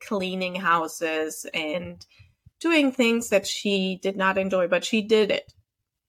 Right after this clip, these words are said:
And then, uh, she, she got together with this man, and this <laughs> man brought drugs and alcohol into our house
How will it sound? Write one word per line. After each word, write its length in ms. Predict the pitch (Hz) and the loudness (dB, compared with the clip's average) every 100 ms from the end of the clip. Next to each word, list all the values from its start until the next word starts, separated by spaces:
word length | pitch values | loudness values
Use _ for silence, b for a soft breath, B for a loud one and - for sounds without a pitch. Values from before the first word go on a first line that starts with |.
| _ _ _ B B B B _ _ | _ _ _ B B B B _ _
And 300 | 214 180 170 | -2 -2 -2
then, 680 | 165 156 151 151 156 156 151 - | -2 0 0 0 -2 -4 -4 0
uh, 260 | 165 160 | 0 0
she, 840 | 165 - - 185 180 175 170 - - _ _ _ | 0 -2 -2 0 0 -2 -4 -8 -12 _ _ _
she 200 | - 208 | -8 -2
got 180 | 196 190 | -2 0
together 320 | 202 190 190 | -2 0 0
with 200 | 196 196 | -2 -6
this 200 | 214 - | -6 0
man, 340 | 269 247 - _ _ | 0 0 -2 _ _
and 280 | - 196 190 | -4 -4 -2
this 220 | 180 180 | -4 -2
<laughs> 0 | |
man 420 | 214 196 226 220 220 | -2 -2 -2 0 2
brought 420 | 196 190 185 202 | 4 4 2 -4
drugs 420 | 185 180 180 190 | -2 0 0 -4
and 140 | 196 | -4
alcohol 540 | - 190 - - 190 - | -2 -2 -4 -6 -4 -6
into 260 | - - | -6 -4
our 220 | 78 76 95 | -2 0 0
house 480 | - - - - | -2 -4 -8 -14